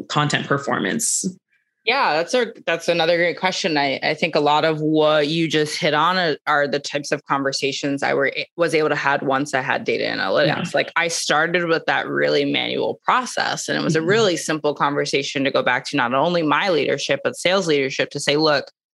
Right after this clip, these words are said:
Speaker 2: I know that we have, like, two hundred assets
Speaker 1: Mm-hmm.
Speaker 2: available, and here's how they are mapped to different kind of conversations. And I know that it's not surfaced in this way to you right now. Like,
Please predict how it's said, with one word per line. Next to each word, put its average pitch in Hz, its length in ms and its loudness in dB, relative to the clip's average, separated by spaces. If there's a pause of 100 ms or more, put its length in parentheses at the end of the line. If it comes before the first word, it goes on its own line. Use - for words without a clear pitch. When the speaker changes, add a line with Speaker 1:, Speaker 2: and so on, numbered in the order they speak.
(260)
Speaker 2:
I 180 160 0
know 156 240 2
that 165 180 2
we 147 140 0
have, 143 240 0
like, 143 180 -2
two 151 180 -2
hundred 151 300 -2
assets 110 560 -4
Speaker 1:
Mm-hmm. 135 100 -2
Speaker 2:
available, 131 560 -2 (300)
and 139 160 -2
here's 202 360 0
how 175 220 0
they 151 160 0
are 165 240 2
mapped 156 360 -2
to 160 80 -6
different 151 420 -4
kind 127 220 -2
of - 100 -10
conversations. 190 1120 -2
And 135 80 -2
I 120 80 -2
know 202 320 4
that 180 140 2
it's 160 160 -8
not 156 180 -2
surfaced 220 560 0
in 139 120 -4
this - 200 -8
way 185 320 2
to 185 80 2
you 160 180 2
right 143 220 0
now. 180 380 2
Like, 147 260 0